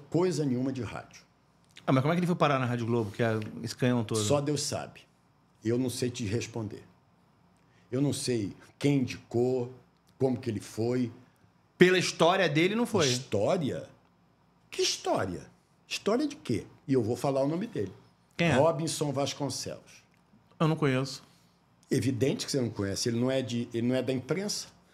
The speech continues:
Speaker 1: <laughs> Você não podia conhecer.
Speaker 2: Não, então, mas peraí, deve, deve ter algum problema nessa sua fa-, deve tá fal-, deve ser algum lapso da sua memória. Como que um ca-, a Rádio Globo, que é a principal rádio esportiva
Speaker 1: Era.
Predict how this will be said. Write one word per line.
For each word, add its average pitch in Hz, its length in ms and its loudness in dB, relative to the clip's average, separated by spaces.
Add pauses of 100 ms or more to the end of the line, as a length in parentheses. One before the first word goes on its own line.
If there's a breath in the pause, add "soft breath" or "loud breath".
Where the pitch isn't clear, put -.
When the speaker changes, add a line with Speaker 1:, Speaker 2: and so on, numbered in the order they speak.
(120)
Speaker 1:
<laughs> - 220 0
Você - 160 -6
não 123 120 2
podia 143 280 0
conhecer. 220 220 4
Speaker 2:
Não, 175 160 4
então, 190 320 2
mas 165 180 2
peraí, 135 340 4
deve, 139 300 0
deve 151 360 2
ter 170 140 2
algum 160 260 4
problema 151 440 4
nessa 143 240 2
sua 139 300 4
fa-, 156 220 0
deve 139 280 2
tá 151 120 2
fal-, 151 180 2
deve 139 320 0
ser 170 60 0
algum 180 180 2
lapso 175 260 4
da 156 120 2
sua 170 140 2
memória. 131 420 4 (420 loud breath)
Como 269 220 4
que 277 100 0
um 233 100 2
ca-, 175 380 4
a 135 100 4
Rádio 185 280 2
Globo, 190 260 2
que - 140 0
é - 20 6
a 185 40 2
principal 196 580 2
rádio 180 300 2
esportiva 160 600 2
Speaker 1:
Era. 143 500 4